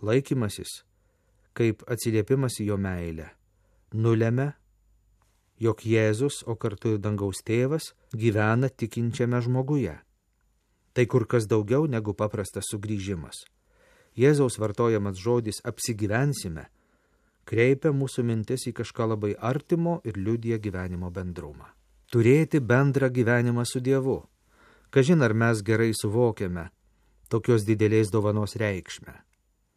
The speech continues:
Iš tiesų, šiuo atveju kalbama apie abipusės pastangas. Žmogus savo gyvenimu artėja prie Jėzaus, kuris jau prieš tai priartėjo prie žmogaus, ateidamas į pasaulį.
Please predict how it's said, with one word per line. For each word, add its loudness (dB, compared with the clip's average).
Iš -10
tiesų, -2
šiuo -4
atveju -4
kalbama -2
apie -8
abipusės -4
pastangas. -12
Žmogus -2
savo -8
gyvenimu 0
artėja -4
prie -10
Jėzaus, 0
kuris 4
jau 2
prieš -2
tai 2
priartėjo 2
prie -4
žmogaus, 2
ateidamas -6
į -8
pasaulį. -12